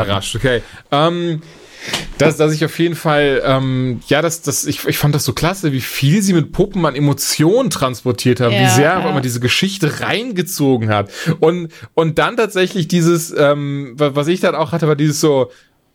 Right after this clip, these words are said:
Speaker 1: Moment, ich weiß ja eigentlich, wie, also worum's im Film geht. Heißt das, die werden
Speaker 2: Mhm.
Speaker 1: hier einfach alle nicht mehr da sein? Das
Speaker 2: Ja.
Speaker 1: darf nicht sein. <laughs>
Speaker 2: Da habe ich mich auch die ganze Zeit gefragt. Aber das war nie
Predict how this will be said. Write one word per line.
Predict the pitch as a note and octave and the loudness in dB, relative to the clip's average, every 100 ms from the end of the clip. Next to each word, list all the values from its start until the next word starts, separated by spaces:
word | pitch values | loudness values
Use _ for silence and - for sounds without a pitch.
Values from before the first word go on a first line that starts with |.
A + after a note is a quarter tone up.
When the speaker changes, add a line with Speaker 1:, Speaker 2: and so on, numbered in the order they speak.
| - | -2
Speaker 1:
Moment, | A#2 B2+ F3 D3+ | 2 2 2 -4
ich | A#2 | -8
weiß | - C3+ D3+ | -2 0 2
ja | C3 | 2
eigentlich, | B2 - A#2 - | 2 0 -4 -2
wie, | B2 B2 A2+ | 0 2 2
also | C3 A#2 G#2+ - | 2 2 -2 -2
worum's | B2+ C3 - | 0 2 2
im | A#2+ G2+ | 2 0
Film | - D3+ F3 F#3+ | 0 0 2 0
geht. | B2+ A2 G2+ - | 2 0 0 -4
Heißt | A#2+ B2+ C#3+ | -4 -2 -2
das, | B2 | -2
die | B2 A#2 | -2 2
werden | B2+ C#3 C#3 | 4 4 4
Speaker 2:
Mhm. | |
Speaker 1:
hier | C#3+ | 4
einfach | - B2+ - A2+ - _ - | 2 -2 -4 -8 -8 _ -12
alle | - A#2 D#3 | -6 -4 -4
nicht | D3 D3 - | -4 -4 -2
mehr | B2+ A2 | 0 0
da | - F#2+ A#2 D3+ | 0 0 2 2
sein? | D3+ D3 D3+ F3 - - - - - - | 2 2 2 0 -6 -18 -14 -14 -8 -2
Das | D#3+ | 0
Speaker 2:
Ja. | - | 2
Speaker 1:
darf | G#3+ G#3 G#3 D#3+ | 2 2 2 0
nicht | D3 | -2
sein. | D3+ E3 A3 B3+ D#3+ - F#3 D#3+ G3 | 0 2 4 4 2 0 -2 0 -2
<laughs> | - G#3+ - A3 | -2 -4 0 -2
Speaker 2:
Da | A3+ | 0
habe | B3 | 0
ich | B3+ | 0
mich | B3 A#3 | -2 0
auch | G#3+ A#3 | 0 0
die | A#3+ | -2
ganze | A3 G#3+ A#3 | -2 -2 -2
Zeit | G#3+ | -4
gefragt. | A3 - G#3 G#3 | -4 -4 -2 -2
Aber | G#3+ | -2
das | A3 B3+ | -2 -2
war | B3+ D4 | 0 -2
nie | C#4 D#4 F#4 | -2 -2 -2